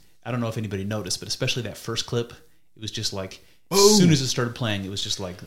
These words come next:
Speaker 1: you know, decibels, buddy, decibels.
Speaker 2: Yep. Um,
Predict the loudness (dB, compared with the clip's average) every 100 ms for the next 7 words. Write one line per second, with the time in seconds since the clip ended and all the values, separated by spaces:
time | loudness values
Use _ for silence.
0 | -14 -10 -10 -10 -14 -20 _ _ _ -6
1 | -2 0 0 -2 -2 -6 -6 -8 -8 -12
2 | -10 -4 -2 -2 -4 -8 -10 -10 -6 -4
3 | -4 -10 -20 _ _ -18 -6 0 2 4
4 | 2 0